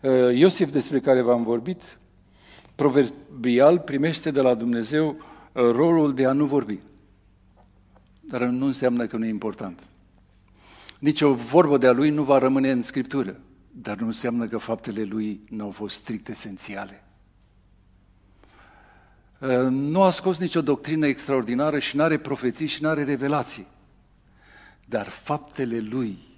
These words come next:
au făcut posibilă lucrarea acelui întrupat. L-a crescut în casa lui,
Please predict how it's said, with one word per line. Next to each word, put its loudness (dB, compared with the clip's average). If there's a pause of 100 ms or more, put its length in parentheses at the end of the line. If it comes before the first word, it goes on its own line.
(260)
au -10
făcut -10
posibilă -8 (1080)
lucrarea -6
acelui -6 (680)
întrupat. -18 (1000)
L-a -14
crescut -14
în -10
casa -8
lui, -12